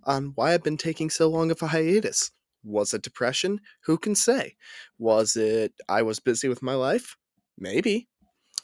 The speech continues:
Uh, it could really be anything. But, uh,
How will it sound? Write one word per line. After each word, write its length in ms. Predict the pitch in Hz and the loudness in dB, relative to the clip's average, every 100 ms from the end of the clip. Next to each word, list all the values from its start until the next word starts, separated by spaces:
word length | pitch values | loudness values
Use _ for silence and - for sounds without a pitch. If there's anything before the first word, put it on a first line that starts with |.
| - - - - | -14 -20 -14 -2
Uh, 120 | 147 | 2
it 180 | 131 160 | 4 4
could 260 | 202 214 117 | 4 2 2
really 240 | 160 190 | 4 4
be 220 | 180 165 | 4 2
anything. 420 | 170 220 - - - _ _ _ _ _ _ _ _ 160 | 2 2 -4 -14 -16 _ _ _ _ _ _ _ _ 8
But, 260 | 190 196 - - - _ _ _ - - - _ - | 10 10 6 -14 -20 _ _ _ -20 -20 -20 _ 2
uh, 260 | 135 110 | 4 4